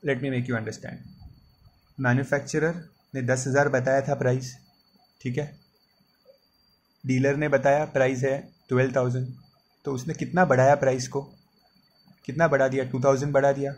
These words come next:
मीन्स उसने टू थाउजेंड का प्रॉफिट किया, करेक्ट। But ये कॉस्ट प्राइस और सेलिंग प्राइस में डिफरेंस कितना आया, टू वन ज़ीरो ज़ीरो। तो ये जो हंड्रेड रुपीज़ एक्स्ट्रा आया है ना,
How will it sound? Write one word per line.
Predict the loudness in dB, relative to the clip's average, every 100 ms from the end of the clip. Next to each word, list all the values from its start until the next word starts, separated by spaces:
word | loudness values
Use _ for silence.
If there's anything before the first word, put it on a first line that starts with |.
| -14 _ _
मीन्स | -6 -4
उसने | -4 -4
टू | -2
थाउजेंड | 0 0 0 -2
का |
प्रॉफिट | -2 -2 -4 -6 -6
किया, | -6 -8 -16 _ _ _ _ _ _ _ _ _ _ _
करेक्ट। | -4 -4 -6 _ _ _ _ _ _ _ -8
But | -6
ये | -4 -6 -8 -12 _ -2
कॉस्ट | -2 -2 -2
प्राइस | 0 0 -4 -12 _
और | -6 -4
सेलिंग | -2 -4 -4
प्राइस | -4 -4
में | -4
डिफरेंस | -4 -4 -6
कितना | -6 -8 -4
आया, | -2 -4 -6 -14 -6
टू | -2 0
वन | 0
ज़ीरो | 2 2
ज़ीरो। | 2 -2 -6 -14 _ _ -8
तो |
ये | -4
जो | -2
हंड्रेड | 2 2 2 -2
रुपीज़ | -4 -2 -2
एक्स्ट्रा | -4 0 4
आया | 4 4
है | 0
ना, | -2